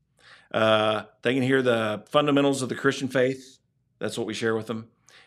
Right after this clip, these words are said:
And that they've picked up some of the skills of the sport, and including sportsmanship and, you know, as well as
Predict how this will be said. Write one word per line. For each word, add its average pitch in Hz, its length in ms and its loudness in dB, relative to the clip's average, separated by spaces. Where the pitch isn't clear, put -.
And 120 300 2
that 110 60 -8
they've 123 220 2
picked 143 300 -4
up 127 240 2
some 120 200 -2
of - 20 0
the 107 80 -2
skills 110 340 -2
of - 80 -2
the - 60 -12
sport, - 500 -12
and 110 340 -4
including 127 440 0
sportsmanship 113 800 -4
and, 98 380 -8
you 104 100 -4
know, 101 120 -10
as 107 200 2
well 113 260 4
as 101 300 -2